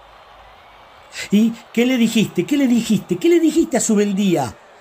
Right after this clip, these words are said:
"Nada, Berta, nada, nada. Le expliqué algo que solo los entendidos pueden entender".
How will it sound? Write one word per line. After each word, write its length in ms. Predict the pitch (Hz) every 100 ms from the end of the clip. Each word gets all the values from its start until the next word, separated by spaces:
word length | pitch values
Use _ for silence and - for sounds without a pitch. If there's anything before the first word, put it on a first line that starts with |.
| - - - -
"Nada, 360 | 165 151 117
Berta, 380 | 120 143 147 139
nada, 400 | 156 170 120 117
nada. 340 | 147 127 110 98 - - - -
Le 120 | 170
expliqué 400 | 151 180 190 220
algo 220 | 233 147
que 120 | 117
solo 320 | 110 190 196
los 180 | 143 113
entendidos 720 | 113 107 104 107 123 165 147 113
pueden 340 | 120 110 101
entender". 600 | 90 82 90 90 82 78